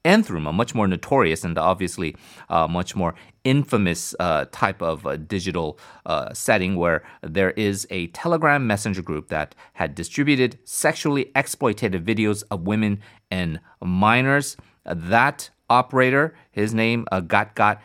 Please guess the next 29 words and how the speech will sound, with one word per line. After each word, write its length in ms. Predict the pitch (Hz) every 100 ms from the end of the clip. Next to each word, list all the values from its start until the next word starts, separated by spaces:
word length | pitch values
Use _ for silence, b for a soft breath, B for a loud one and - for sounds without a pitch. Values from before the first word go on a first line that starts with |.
| b
has 480 | - 120 117 120 - b -
now 380 | 110 113 120 -
been 320 | 104 117 104
requested 500 | 95 - 127 - 113
by 140 | 98
prosecution 720 | - 113 104 - 170 - 101 -
to 100 | 104
be 140 | 95
given 360 | 113 147 151 151 b _
a 320 | 98 92 82 - -
life 460 | 95 107 214 - _
sentence, 640 | - - 92 120 190 - -
uh, 220 | 85 80 98
in 160 | 95
his 340 | - 101 98 - b -
pending 480 | 123 113 98 82 - _
trial. 440 | - - 131 76 78
So 300 | 120 98 -
a, 80 | - -
a 80 | 156
lot 240 | 196 -
to 80 | 135
discuss 540 | 104 - - 127 -
here. 340 | - 87 87 92
Uh, 160 | 98
we're 140 | 104 160
gonna 120 | 180
talk 300 | - 151 151
about, 320 | 120 120 107